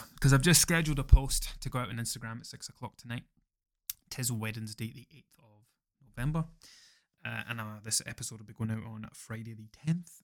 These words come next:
of November. But, yeah, I've, last night, I, I put out a thing on my stories. I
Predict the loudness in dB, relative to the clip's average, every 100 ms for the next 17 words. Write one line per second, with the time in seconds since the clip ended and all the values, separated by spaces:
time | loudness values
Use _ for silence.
0 | _ 0 2 6 6 6 6 2 0 -6
1 | _ -20 -20 -16 -8 -8 -8 -14 _ _
2 | _ _ _ 6 8 8 8 6 2 -4
3 | -6 -6 6 8 8 -4 -6 -6 -6 -6
4 | -6 -6 -6 -8 -8